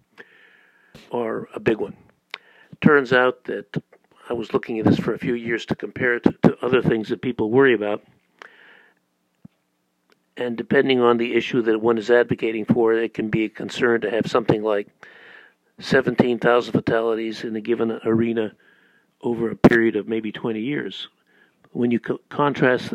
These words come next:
and then based on that, you say, "Here's what we need to do to change safety regulations, uh,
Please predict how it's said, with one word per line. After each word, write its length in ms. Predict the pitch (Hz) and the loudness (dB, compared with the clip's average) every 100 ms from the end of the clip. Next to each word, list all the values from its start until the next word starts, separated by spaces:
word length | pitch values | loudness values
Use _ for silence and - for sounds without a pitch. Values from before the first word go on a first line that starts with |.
| - | -6
and 140 | 113 | 2
then 200 | 131 160 | 4 6
based 280 | 120 123 - | 6 6 6
on 120 | 117 | 6
that, 260 | 131 127 120 | 8 8 6
you 100 | 110 | 0
say, 280 | - 113 113 107 | 0 0 0 0
"Here's 260 | 131 117 | -2 -2
what 140 | 120 113 | -2 -2
we 140 | 113 | -2
need 160 | 117 110 | -2 -4
to 80 | 107 | 2
do 240 | 117 113 | 4 4
to 100 | 110 | 2
change 400 | - 113 104 - | -6 -6 -6 0
safety 300 | 143 131 131 | 0 2 0
regulations, 800 | 123 123 123 120 120 - 120 110 | 2 2 0 0 -2 0 -2 -2
uh, 100 | - | -8